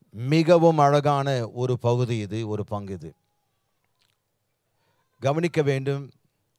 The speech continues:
இயேசுவானவர் மாம்சத்தில் இருக்கிற தேவன் நன்மையாய் இருக்கிறார். அப்போ நாம் நன்மையை எங்கே தேட வேண்டிய அவசியம் இல்லை. மாம்சத்தில் தேவனுடைய நன்மை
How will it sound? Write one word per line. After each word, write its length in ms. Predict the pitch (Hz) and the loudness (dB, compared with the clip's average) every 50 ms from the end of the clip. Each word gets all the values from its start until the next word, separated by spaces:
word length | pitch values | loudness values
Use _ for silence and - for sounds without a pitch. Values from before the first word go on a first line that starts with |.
| _ _ _ - 107 | _ _ _ -10 -4
இயேசுவானவர் 920 | 120 143 170 175 - - - 170 156 139 131 120 113 110 104 113 127 127 - - _ _ - - _ _ _ _ _ _ _ _ _ _ _ _ - 98 107 120 | 0 0 2 2 0 -2 -2 -2 -2 0 -2 -2 -4 -4 -4 -4 -4 -6 -8 -12 _ _ -20 -20 _ _ _ _ _ _ _ _ _ _ _ _ -16 -12 -6 -2
மாம்சத்தில் 720 | 131 147 165 175 185 180 - - 165 151 - - 151 139 135 | 0 2 2 2 0 -2 -4 -4 -4 -6 -4 -4 -2 -2 -2
இருக்கிற 360 | 135 123 - - 131 123 120 | -2 -4 -4 -6 -6 -6 -4
தேவன் 340 | 104 123 123 127 113 117 110 | -4 -4 -4 -4 -4 -4 -4
நன்மையாய் 480 | 110 113 113 113 113 113 110 107 104 | -4 -6 -6 -6 -6 -4 -4 -6 -6
இருக்கிறார். 440 | 104 98 98 - - 90 82 76 - _ _ _ _ _ _ _ _ _ _ _ _ _ _ _ _ _ _ _ _ _ _ _ _ _ _ _ _ _ _ _ _ _ _ _ _ | -8 -10 -12 -14 -16 -18 -20 -20 -20 _ _ _ _ _ _ _ _ _ _ _ _ _ _ _ _ _ _ _ _ _ _ _ _ _ _ _ _ _ _ _ _ _ _ _ _
அப்போ 300 | - 131 123 - 147 143 | -8 -6 -2 -2 0 0
நாம் 240 | 143 139 135 131 131 | 2 2 0 0 0
நன்மையை 460 | 135 139 147 165 180 185 180 170 156 | -2 -2 -2 0 -2 0 0 0 0
எங்கே 220 | 156 160 160 180 | -2 -2 -2 -4
தேட 260 | 170 127 165 156 156 | -2 0 0 2 2
வேண்டிய 220 | 143 143 135 131 127 | 0 0 -2 -2 -2
அவசியம் 280 | 131 131 117 131 117 | -2 -2 -4 -6 -8
இல்லை. 100 | 107 101 104 123 | -8 -8 -6 -4
மாம்சத்தில் 600 | 143 156 160 143 - 156 147 - - 165 175 175 147 107 90 - _ _ _ _ _ _ _ _ 107 | -4 -4 -4 -4 -4 -6 -6 -4 -4 -2 -2 -2 -4 -6 -10 -16 _ _ _ _ _ _ _ _ -2
தேவனுடைய 520 | 135 151 165 156 151 143 139 135 135 131 | 0 0 0 0 -2 -2 -2 -2 -2 -4
நன்மை 600 | 123 131 139 147 147 151 165 180 165 135 110 95 | -4 -4 -6 -4 -2 0 0 0 0 -2 -6 -10